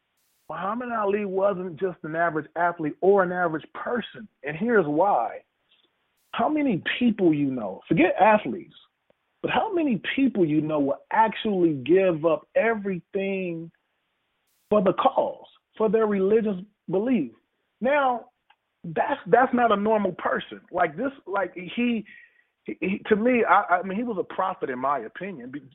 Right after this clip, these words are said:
just because of that. Like today, these athletes have hundreds of millions of dollars, and people keep saying, "Well, back in that day, it was something to stand up for." Well,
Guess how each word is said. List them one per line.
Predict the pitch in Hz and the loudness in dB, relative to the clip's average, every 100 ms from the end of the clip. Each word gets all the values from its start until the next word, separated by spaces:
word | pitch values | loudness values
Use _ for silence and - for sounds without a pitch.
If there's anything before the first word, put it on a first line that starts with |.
| _ _ - | _ _ -2
just | 214 - | -2 -2
because | 202 - 233 208 | -10 -4 -4 -2
of | |
that. | 170 - - | -4 -4 0
Like | 170 160 _ - | 0 0 _ -6
today, | 202 170 254 247 208 | -4 2 2 2 -2
these | 180 262 254 | -6 -6 -4
athletes | - 233 226 220 196 | -4 -4 -4 -6 -8
have | - 185 175 160 | -8 -4 -4 -4
hundreds | - - 240 302 302 285 208 - _ _ _ _ - | -8 -16 -6 -4 -2 -2 -4 -12 _ _ _ _ -2
of | 190 | 0
millions | 185 196 170 156 139 | 2 2 2 2 -2
of | 127 | -2
dollars, | 127 95 - - _ _ _ - - - | 0 -2 -6 -18 _ _ _ -20 -16 -4
and | - | -2
people | - 190 190 | 0 -2 -2
keep | 190 - | -6 0
saying, | 175 | 2
"Well, | 160 | 4
back | 151 220 233 | 4 4 2
in | 196 | -2
that | 202 190 | -2 0
day, | 190 | 0
it | 180 | 0
was | 165 | 0
something | 208 185 170 | 2 2 -2
to | 147 | -6
stand | 196 180 170 | -4 -2 4
up | 180 156 | 4 2
for." | 165 135 117 | -2 -2 -2
Well, | 147 165 151 | 2 4 4